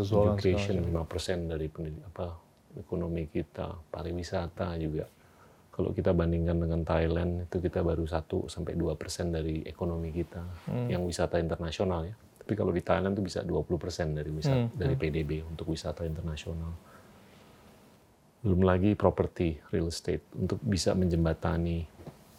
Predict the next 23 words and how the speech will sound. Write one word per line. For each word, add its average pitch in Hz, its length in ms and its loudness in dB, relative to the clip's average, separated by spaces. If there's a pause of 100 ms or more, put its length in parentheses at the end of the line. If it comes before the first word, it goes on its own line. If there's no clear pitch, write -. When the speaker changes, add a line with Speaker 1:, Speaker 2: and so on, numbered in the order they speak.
(480)
Speaker 2:
Sebetulnya 143 440 10
kalau 156 200 12
kita 131 240 8
lihat 131 200 6
vertikal-vertikal 104 880 6
kayak - 160 -2
begini, 87 260 -2 (400)
dan 95 160 6
tentunya 104 320 6
energi. 80 400 2 (140)
Energi 90 400 2
belum 82 260 4
terjadi, 78 480 -2
Speaker 1:
Betul. - 60 -2
Speaker 2:
disrupsi. 117 500 2 (1300)
Sektor-sektor 127 720 6
begini 120 320 4
kan 160 320 4 (1400)
bisa - 480 4
tuh 82 160 -6 (640)
partisipasi 87 800 -2
kan 98 120 -12 (200)
Speaker 1:
Betul. 113 400 0